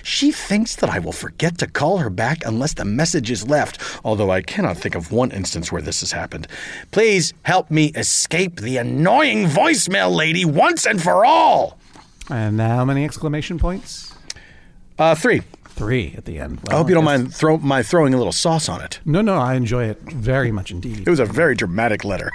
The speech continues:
Speaker 2: It was an incredible imitation of Emily. <laughs> Uh, Paul, before I give you my opinion, let's, let me just acknowledge that you and I are friends and we communicate with some frequency, usually via text message.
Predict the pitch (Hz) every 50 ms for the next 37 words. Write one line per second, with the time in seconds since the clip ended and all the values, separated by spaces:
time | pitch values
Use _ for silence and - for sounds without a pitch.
0 | - - 135 127 110 107 117 101 110 107 - - 196 175 139 110 110 110 113 120
1 | - - - 139 127 131 - 143 139 - - 147 143 127 123 127 147 117 92 147
2 | - - - 170 151 - - - - - - - - - - - 240 - - -
3 | - - - - - 220 1047 960 - - 807 807 _ - - - - - - -
4 | - - - - - - - - - - - - - - - - - - - 175
5 | 160 165 165 170 165 - - - 233 247 202 156 147 143 170 - - 294 262 233
6 | 202 175 208 185 175 151 151 156 175 185 185 185 190 196 151 113 - - 113 110
7 | 110 107 123 165 202 214 - - - 143 156 - - _ _ _ - - 156 170
8 | 185 151 170 160 - - - 120 127 123 101 104 107 143 202 220 - - - 139
9 | 127 151 131 139 147 139 127 117 117 120 127 135 - - 135 120 120 117 117 -
10 | - - - 113 110 135 196 233 226 - - - 117 107 104 104 98 107 117 107
11 | 104 - - 123 117 117 110 - 147 123 123 - - - 156 165 - - 208 208
12 | - - - - 170 143 - 175 185 190 247 - 175 214 233 202 202 175 160 147
13 | 131 120 117 107 - - 131 - - - 107 87 - - 160 185 190 -